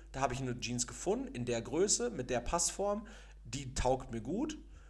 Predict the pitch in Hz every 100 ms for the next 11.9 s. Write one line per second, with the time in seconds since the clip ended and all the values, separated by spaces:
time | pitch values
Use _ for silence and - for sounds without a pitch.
0 | - - 143 139 151 151 147 139 131 135
1 | 131 131 110 107 139 123 117 120 117 107
2 | 113 117 123 - 117 - 113 110 - 151
3 | 147 139 120 117 127 117 117 127 120 -
4 | 131 147 180 220 - - - - 113 -
5 | 156 170 165 160 156 95 - - 123 127
6 | 113 143 165 - - - - 131 131 127
7 | - - - - 127 131 123 117 113 127
8 | 139 143 131 131 131 127 120 123 127 123
9 | 120 127 135 123 127 131 131 123 117 110
10 | 117 127 117 117 120 113 - 131 120 -
11 | - 117 120 123 151 143 135 143